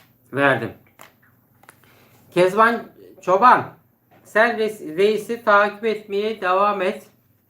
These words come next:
on iki bin alım sözü çıkmaz. Burada şunların tamamını topladığımızda herkes kendi branş bazında bulunduğu sıranın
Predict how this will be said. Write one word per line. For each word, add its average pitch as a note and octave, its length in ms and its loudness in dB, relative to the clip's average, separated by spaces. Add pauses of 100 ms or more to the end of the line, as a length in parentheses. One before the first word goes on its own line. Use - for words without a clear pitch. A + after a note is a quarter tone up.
(1120)
on A3+ 160 2
iki A3 240 -4
bin F#3 160 -2
alım F#3+ 420 0
sözü G3+ 500 -6
çıkmaz. E3 640 -2
Burada A#3+ 560 4 (100)
şunların A#3+ 520 -4
tamamını A#3 720 0
topladığımızda G#3 1080 -4 (500)
herkes B3 720 0 (1200)
kendi A#3+ 500 0
branş A#3 460 0
bazında F#3 560 -2
bulunduğu G#3+ 540 -2
sıranın G#3 800 0